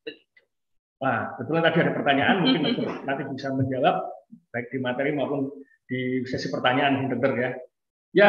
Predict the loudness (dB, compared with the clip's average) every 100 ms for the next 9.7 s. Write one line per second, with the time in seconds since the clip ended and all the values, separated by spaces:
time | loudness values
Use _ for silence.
0 | 8 4 4 6 6 8 8 6 6 4
1 | 6 6 8 6 6 4 2 2 -2 0
2 | -2 -2 -2 -6 -4 -2 4 4 4 0
3 | -6 -14 -12 -4 0 4 6 6 4 2
4 | 0 0 0 0 2 2 0 0 -2 -4
5 | -4 -4 -4 -4 0 6 6 6 4 4
6 | 4 4 4 4 2 -2 -2 -4 -2 0
7 | 0 -2 -8 _ _ _ _ _ _ _
8 | _ _ _ _ -12 -8 -8 -4 -6 -2
9 | 0 2 2 0 -2 -2